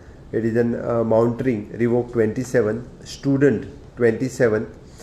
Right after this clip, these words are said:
Diplomatic and officially, as, uh, decided by the M E A, Ministry of, uh, External Affairs. अ, लाँग टर्म व्हिसा, it is not applicable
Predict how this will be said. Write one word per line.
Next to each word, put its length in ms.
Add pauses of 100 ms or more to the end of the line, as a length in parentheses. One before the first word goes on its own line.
(300)
Diplomatic 600
and 120
officially, 640
as, 360
uh, 340
decided 500
by 140
the 420 (100)
M 180
E 140
A, 180 (100)
Ministry 300
of, 120
uh, 540
External 360
Affairs. 500 (440)
अ, 300
लाँग 420
टर्म 120
व्हिसा, 580
it 80
is 120
not 200
applicable 640